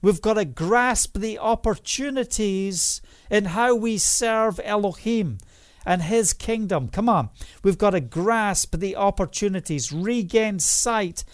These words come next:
of what's truly important. And what did we talk about the other day, uh, with Peter walking on the water? We said, look, you know, the solution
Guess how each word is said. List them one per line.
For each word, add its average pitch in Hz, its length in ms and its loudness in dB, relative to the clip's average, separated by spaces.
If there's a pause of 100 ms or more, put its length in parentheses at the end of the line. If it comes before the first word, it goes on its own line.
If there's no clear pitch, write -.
(160)
of 180 180 0
what's 208 300 2
truly 214 380 0
important. 185 640 0 (200)
And 196 120 4
what 262 100 8
did 262 80 6
we 240 80 -2
talk 240 300 -2
about 220 260 2
the 214 140 -2
other 220 220 0
day, 208 360 0 (240)
uh, 180 220 4
with 170 220 -2
Peter 254 380 2
walking 220 480 2
on 208 140 0
the 196 80 2
water? 202 560 2 (240)
We 208 120 0
said, 226 340 0
look, 220 340 0 (420)
you 240 200 -4
know, 180 160 2
the 175 160 -2
solution 208 1000 0